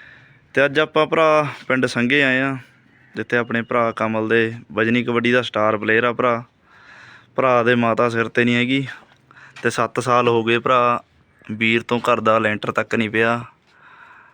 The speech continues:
ਤੇ ਵਜਨੀ ਕਬੱਡੀ ਦਾ ਟੌਪ ਦਾ ਪਲੇਅਰ ਆ ਭਰਾ। ਹਾਲਾਤ ਤੁਸੀਂ ਘਰ ਦੇ ਦੇਖ ਸਕਦੇ ਹੋ। ਤੇ ਜਿੰਨੇ ਵੀ ਐਨ ਆਰ ਆਈ ਭਰਾ ਨੇ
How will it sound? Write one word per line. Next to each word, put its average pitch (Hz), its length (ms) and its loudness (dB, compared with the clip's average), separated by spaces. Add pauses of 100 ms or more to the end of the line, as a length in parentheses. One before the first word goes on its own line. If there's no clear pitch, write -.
(380)
ਤੇ 123 80 0
ਵਜਨੀ 117 360 2
ਕਬੱਡੀ 127 300 0
ਦਾ 135 120 2
ਟੌਪ 117 320 2
ਦਾ 120 140 4
ਪਲੇਅਰ 117 280 2
ਆ 117 100 0
ਭਰਾ। 127 340 0 (440)
ਹਾਲਾਤ 107 400 -2
ਤੁਸੀਂ 110 360 -8
ਘਰ 113 180 -4
ਦੇ 110 140 -4
ਦੇਖ 104 220 -6
ਸਕਦੇ 110 360 -8
ਹੋ। 113 220 -10 (1300)
ਤੇ 113 80 0
ਜਿੰਨੇ 113 340 0
ਵੀ 120 100 2
ਐਨ 117 220 0
ਆਰ 113 100 0
ਆਈ 113 180 0
ਭਰਾ 123 300 0
ਨੇ 110 260 -4